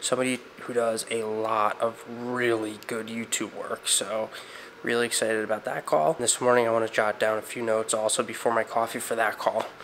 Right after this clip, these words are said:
Get my head straight, excited to take you guys along. Let's get to it. Waiting for the coffee to get warm, so just a few thoughts on the day, kind of what I wanna accomplish. Kind of, uh,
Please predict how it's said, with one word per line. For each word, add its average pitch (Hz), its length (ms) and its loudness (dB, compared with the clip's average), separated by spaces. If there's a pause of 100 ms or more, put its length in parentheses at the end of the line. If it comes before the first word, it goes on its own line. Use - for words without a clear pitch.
(400)
Get 117 100 -6
my 113 100 -4
head 113 200 0
straight, 113 480 2
excited 117 380 0
to 135 80 -2
take - 200 -4
you 127 60 6
guys 123 140 4
along. 131 240 4 (360)
Let's 113 200 -8
get 120 160 -4
to 127 100 4
it. - 100 2 (1800)
Waiting 147 300 6
for 113 120 -4
the 113 80 -2
coffee 110 380 0
to 104 80 -2
get 98 140 0
warm, 104 300 0 (140)
so 107 480 4 (1300)
just - 200 2
a - 40 -4
few 123 200 0
thoughts 107 380 -2
on 113 80 4
the 107 80 2
day, 110 440 2 (240)
kind 117 180 4
of 110 80 2
what 107 80 -2
I 107 140 2
wanna 104 180 4
accomplish. 110 720 -2 (520)
Kind 107 260 2
of, 107 200 -4
uh, 104 300 0